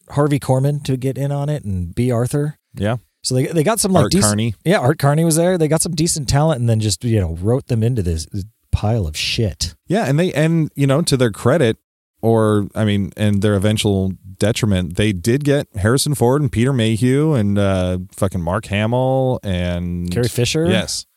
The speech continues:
Speaker 1: Yeah, yeah. No, they got the cast in there, the, and they, they got some of the same props, but, like, that you could tell that, like, the, the cabin of the Millennium Falcon they used was definitely not the one they used from the movie.
Speaker 2: Yeah.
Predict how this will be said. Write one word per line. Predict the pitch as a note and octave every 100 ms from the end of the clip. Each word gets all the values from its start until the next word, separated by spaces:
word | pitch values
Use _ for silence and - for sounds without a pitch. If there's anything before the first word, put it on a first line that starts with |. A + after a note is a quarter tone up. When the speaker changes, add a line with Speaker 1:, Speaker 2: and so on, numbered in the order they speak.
| -
Speaker 1:
Yeah, | D3 C3 F#2+
yeah. | C#3
No, | C3+ E3+
they | G3
got | F#3 -
the |
cast | - G3 A3+ -
in | G#3 G#3
there, | F3 F3 _ _ _ _ _ -
the, | C#3 -
and | C#3 B2+ B2
they, | C3+ C3+
they | C3+
got | F#3+ -
some | - - C3+ D3 G3+
of | A#3+ G3+
the | G#3+
same | - A3
props, | A3+ G#3+ A3 -
but, | C#3+
like, | C#3
that | C3
you | D3
could | D#3 C#3+
tell | C#3+
that, | C3+ B2
like, | C3 A#2
the, | F#2+ - _
the | A2
cabin | - A#2+ A2+ B2+
of | B2
the |
Millennium | A2 A2+ A2+ A2
Falcon | A2+ A2 C3+
they | B2+
used | B2 C3 A#2
was | F#2 -
definitely | F#2 F2 F#2
not | F#2 F#2
the | F2+
one | F2+
they | F2
used | E2+ F2
from | - F2+
the | E2
movie. | D#2 C#2 D#2 -
Speaker 2:
Yeah. | A#2 G2+